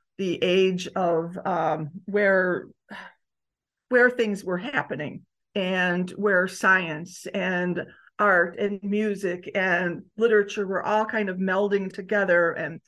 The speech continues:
all these different thoughts and ideas. And, uh, William Blake was right on top of that,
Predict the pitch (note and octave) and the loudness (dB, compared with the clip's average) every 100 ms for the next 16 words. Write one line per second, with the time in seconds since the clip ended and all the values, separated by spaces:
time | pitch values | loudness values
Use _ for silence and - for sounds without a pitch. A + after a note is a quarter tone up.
0 | _ - _ A3+ A3+ A3 G3 G#3+ A3+ G#3+ | _ -20 _ 2 2 2 0 -2 -2 -2
1 | F#3 - F#3+ G3 G3 F#3+ E3+ E3+ G3+ F3 | -6 -2 -2 -2 -4 -4 -4 -4 0 0
2 | C#3 - _ _ _ _ G#3 G3 F#3+ F#3 | 0 -4 _ _ _ _ -2 2 2 0
3 | F#3 G3+ F3 E3+ A3+ A#3+ G3+ F#3 F#3 E3+ | -2 0 0 2 0 0 0 0 -2 -6
4 | E3+ F#3 G3+ G#3+ F#3+ F#3 F#3+ F#3+ F#3+ F3 | -8 -2 0 0 -2 -2 -2 -2 -4 -2
5 | C#3 | -2